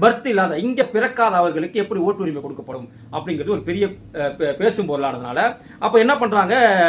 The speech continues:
தேர்தல் ஆணையம் என்ன பண்றாங்க, ரெண்டாயிரத்து மூணுக்கு அப்புறம் இருக்கிற இந்த ஓட்டர்ஸ் எல்லாருமே, யார் யாரெல்லாம் வாக்காளர் இருக்கிறாங்களோ அவங்க எல்லாருமே உங்களுடைய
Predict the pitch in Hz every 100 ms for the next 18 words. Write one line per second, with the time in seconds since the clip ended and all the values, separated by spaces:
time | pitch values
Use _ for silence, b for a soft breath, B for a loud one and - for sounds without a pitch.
0 | 156 147 147 B B 226 262 226 196 175
1 | 175 160 214 208 247 285 262 226 - 180
2 | 190 285 214 165 190 180 - - - -
3 | - - 214 226 208 190 226 269 - -
4 | - - 180 175 226 226 - 175 180 175
5 | 160 165 190 175 175 190 196 185 156 151
6 | 139 226 240 196 214 196 208 208 247 175
7 | 175 226